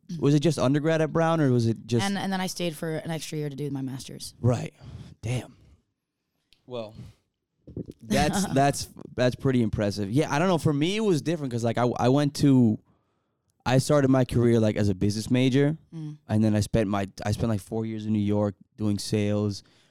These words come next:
Speaker 1: project management, all that, and, like, uh, but it's funny 'cause I've always, like, um, I've always been in s-, a sort of, not educator, but, like, in a childcare capacity since, like, I graduated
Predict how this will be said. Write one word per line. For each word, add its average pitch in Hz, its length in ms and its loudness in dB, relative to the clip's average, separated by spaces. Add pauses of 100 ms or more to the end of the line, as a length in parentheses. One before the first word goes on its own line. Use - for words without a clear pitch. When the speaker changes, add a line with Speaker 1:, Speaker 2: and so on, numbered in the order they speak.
(200)
Speaker 1:
project 104 280 -8
management, 104 400 -2
all 104 160 -2
that, 104 340 -6
and, 98 280 -10
like, 98 300 -8
uh, 92 260 -10 (460)
but 135 120 2
it's 151 140 0
funny 165 300 -2
'cause 123 180 -2
I've 123 260 -2
always, 139 320 -2
like, 123 360 0
um, 113 360 0
I've 110 200 0
always 131 260 4
been 131 640 0 (640)
in 139 220 2
s-, - 240 -2
a 120 140 -2
sort 127 260 -2
of, 120 140 0
not 170 280 -2
educator, 156 540 0
but, 135 160 -2
like, 117 160 -2
in 120 100 2
a 107 40 0
childcare 117 520 -2
capacity 120 560 0
since, 110 260 0
like, 110 160 0
I 110 120 0
graduated 110 760 0